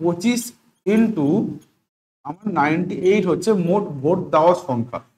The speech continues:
এখন পঁচিশের সঙ্গে নাইনটি এইট গুণ করলে কি হবে? পঁচিশ, নাইনটি এইট into পঁচিশ, পাঁচ হচ্ছে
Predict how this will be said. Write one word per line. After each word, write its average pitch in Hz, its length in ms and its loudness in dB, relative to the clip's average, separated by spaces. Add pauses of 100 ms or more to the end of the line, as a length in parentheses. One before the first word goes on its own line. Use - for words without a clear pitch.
(200)
এখন 202 140 -8 (120)
পঁচিশের 185 420 -2
সঙ্গে 214 220 -4
নাইনটি 175 240 -4
এইট 185 160 -6
গুণ 190 100 -6 (100)
করলে 202 240 -6
কি 202 120 -10
হবে? 196 140 -8 (100)
পঁচিশ, 165 320 -12 (840)
নাইনটি 156 340 -16
এইট 208 140 0 (100)
into 180 200 -6 (480)
পঁচিশ, 196 300 0 (340)
পাঁচ 143 180 -2
হচ্ছে 175 140 -12